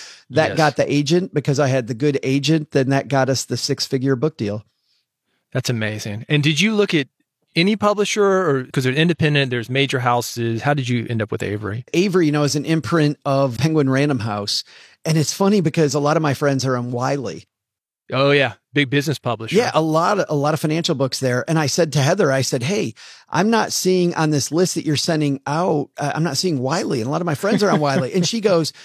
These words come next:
Speaker 1: "'Cause we're going big, 'cause we're going with the biggest."
Speaker 2: <laughs>
Speaker 1: And actually what was cool is, you know, there's the big five, and
Speaker 2: Yeah.
Speaker 1: we only had five houses bid on this book, and they were the big five.
Speaker 2: Yeah.
Speaker 1: The big five bid on the book. And our editor,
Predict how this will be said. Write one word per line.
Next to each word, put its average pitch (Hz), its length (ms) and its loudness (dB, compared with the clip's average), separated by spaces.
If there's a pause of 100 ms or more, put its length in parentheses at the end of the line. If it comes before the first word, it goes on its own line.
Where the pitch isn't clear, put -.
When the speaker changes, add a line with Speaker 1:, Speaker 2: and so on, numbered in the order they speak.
(160)
Speaker 1:
"'Cause 170 160 -2
we're 180 120 2
going 151 220 4
big, 110 300 -2 (240)
'cause 151 140 0
we're 160 100 0
going 156 180 0
with 139 120 0
the 139 40 0
biggest." 110 440 -6 (260)
Speaker 2:
<laughs> 214 140 -6 (220)
Speaker 1:
And 170 140 -2
actually 220 320 2
what 202 180 2
was 190 160 2
cool 233 420 -2
is, 165 300 -2
you 175 120 -4
know, 170 100 2
there's 156 220 -2
the 139 100 -8
big 185 260 -2
five, 135 720 -4 (400)
and 165 140 2
Speaker 2:
Yeah. 123 160 0
Speaker 1:
we 208 320 -2
only 196 460 2
had 143 420 0
five 175 460 0
houses 147 560 0
bid 156 240 0
on 143 160 0
this 135 180 -2
book, 139 500 0
and 147 160 2
they 147 120 4
were 143 200 4
the 117 100 -4
big 107 200 -4
five. - 400 -14 (240)
Speaker 2:
Yeah. 101 300 -2
Speaker 1:
The 117 80 -2
big 135 220 0
five 120 260 0
bid 120 120 0
on 113 140 -2
the 101 60 -6
book. 85 340 -10
And 139 220 0
our 143 180 2
editor, 170 480 0